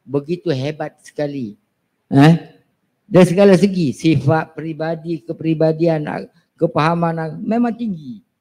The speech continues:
oleh Ihsan Mat Said itu. Jadi, sifat manusia dan kemanusiawiannya sangat tinggi. Nah, itu baru kita tahu bahawa itu karya sastra. Itu baru, baru tiga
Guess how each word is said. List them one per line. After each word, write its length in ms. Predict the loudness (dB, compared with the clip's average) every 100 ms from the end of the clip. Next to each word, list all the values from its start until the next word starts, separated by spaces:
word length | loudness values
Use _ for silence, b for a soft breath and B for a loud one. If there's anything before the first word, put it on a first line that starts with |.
| _
oleh 320 | -12 -10 -8 -10
Ihsan 240 | -10 -14
Mat 160 | -14 -14
Said 240 | -12 -12
itu. 240 | -14 -20 _ _ _ _ _ _ _ _ _ _ _ _ _ _ _ -10
Jadi, 400 | -4 -4 -6 _ _ _
sifat 320 | -10 -8 -8
manusia 640 | -8 -6 -6 -2 0 0 -2
dan 240 | -2 -2 -2
kemanusiawiannya 1400 | -6 -4 -4 2 8 10 10 10 10 10 10 8 8
sangat 400 | 8 4 2 0
tinggi. 480 | -2 0 2 0 -2 -10 _ _ _ _ _ _ _ _
Nah, 240 | -2 0
itu 240 | 0 0 2
baru 240 | 4 4 4
kita 160 | 0 2
tahu 240 | 4 6
bahawa 160 | 6 4
itu 80 | 2
karya 320 | 0 0 0
sastra. 480 | 0 -2 -2 -2 0
Itu 160 | -2 0
baru, 480 | 2 4 4 2 -8 _ _ -14
baru 320 | -8 -8 -8
tiga 320 | -10 -12 -12